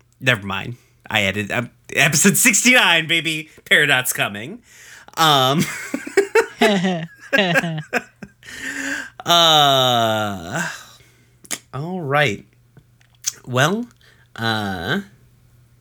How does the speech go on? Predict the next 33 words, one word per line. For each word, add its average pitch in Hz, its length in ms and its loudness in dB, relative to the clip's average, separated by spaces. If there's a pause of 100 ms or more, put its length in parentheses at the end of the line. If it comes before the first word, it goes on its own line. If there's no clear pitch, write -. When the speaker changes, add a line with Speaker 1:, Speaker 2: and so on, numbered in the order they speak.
(380)
Speaker 1:
find 147 320 2
us 151 220 0
on 139 200 0
the 143 100 2
internets. 139 500 2
You 151 140 0
know 113 140 2
where 98 120 -4
to 95 80 -6
find 95 280 -8
us, - 380 -4
our 104 80 -6
various 98 460 0
things. 104 540 -2 (720)
Uh, 104 560 -2
come 131 120 -6
hang 131 240 2
with, 127 120 -4
out 127 320 2
with 127 220 -2
us 127 180 4
on 123 200 0
Monday 127 280 4
on 117 160 2
Twitch. - 680 0 (680)
Uh, 104 240 -6
we 110 80 -4
have 113 120 -4
a 104 80 -6
fun 113 220 0
Twitch - 320 -2
time, 120 460 2 (200)
usually. 117 680 -2